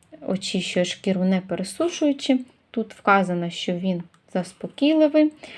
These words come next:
Об'єм сто п'ятдесят мілілітрів. Термін придатності до нуль третього дві тисячі двадцять п'ятого. З розділу пробників лосьйон для тіла, живильний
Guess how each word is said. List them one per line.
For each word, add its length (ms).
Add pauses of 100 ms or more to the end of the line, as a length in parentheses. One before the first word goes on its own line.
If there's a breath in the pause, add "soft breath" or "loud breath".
(120)
Об'єм 400
сто 240
п'ятдесят 560
мілілітрів. 680 (1300)
Термін 380
придатності 1080 (1700)
до 520 (1160)
нуль 240 (100)
третього 500
дві 180
тисячі 480
двадцять 360
п'ятого. 380 (2000 loud breath)
З 120
розділу 460
пробників 1000
лосьйон 580
для 180
тіла, 500
живильний 680